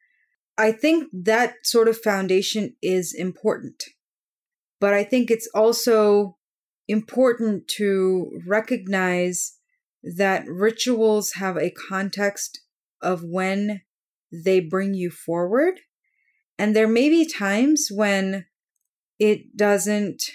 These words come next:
give you what you need any longer, at which point you might need to find a new ritual. Now, if that type of daily practice is centering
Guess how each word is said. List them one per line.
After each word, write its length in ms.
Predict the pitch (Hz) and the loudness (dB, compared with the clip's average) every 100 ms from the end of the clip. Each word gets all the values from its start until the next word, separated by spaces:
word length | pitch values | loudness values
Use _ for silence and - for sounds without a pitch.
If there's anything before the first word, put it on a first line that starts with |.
| _ _ _ 175 | _ _ _ -10
give 300 | 170 233 233 | 2 2 2
you 180 | 190 196 | -2 -2
what 280 | 175 180 - | 0 -2 -4
you 80 | 180 | -6
need 220 | 170 165 | -6 -4
any 240 | 156 165 165 | -4 -4 -6
longer, 460 | 160 160 156 - _ _ | -8 -8 -10 -12 _ _
at 180 | 170 - | -8 -2
which 300 | 208 214 - | -2 -2 -6
point 260 | 202 180 160 | -4 -4 -4
you 100 | 175 | -6
might 260 | 175 180 | -4 -6
need 220 | 180 180 170 | -6 -8 -10
to 100 | 170 | -12
find 300 | 175 165 165 | -8 -6 -6
a 60 | |
new 320 | 160 165 165 160 | -8 -8 -10 -10
ritual. 540 | 170 - 175 - - _ _ _ | -12 -12 -16 -18 -20 _ _ _
Now, 560 | 190 202 190 180 180 160 _ _ - | -2 0 2 0 -2 -8 _ _ 0
if 260 | 220 185 | 2 2
that 260 | 208 262 277 | 0 0 0
type 260 | - 254 | 0 0
of 140 | 262 185 | 0 0
daily 300 | 202 214 208 | 2 4 2
practice 560 | - 180 180 - 202 | -2 -4 -4 -4 -6
is 200 | - 175 | -6 -6
centering 640 | - 175 170 208 233 277 285 | -6 -6 -6 -2 0 0 -2